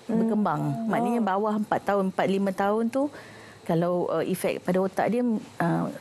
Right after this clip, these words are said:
Speaker 2: kemungkinan besar dia berisiko untuk dapat C P lah.
Speaker 1: Hmm.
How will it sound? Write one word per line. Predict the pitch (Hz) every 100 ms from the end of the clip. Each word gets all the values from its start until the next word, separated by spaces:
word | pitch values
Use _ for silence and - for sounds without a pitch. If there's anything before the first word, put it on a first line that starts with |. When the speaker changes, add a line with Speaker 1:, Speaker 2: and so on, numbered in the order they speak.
| - -
Speaker 2:
kemungkinan | 185 180 190 190
besar | 185 240 220
dia | 208 180
berisiko | 175 180 180 185 - 180
untuk | 175 -
dapat | 170 160 190
C | -
P | 175 202 220
lah. | 262 -
Speaker 1:
Hmm. | 220 226 233 214 190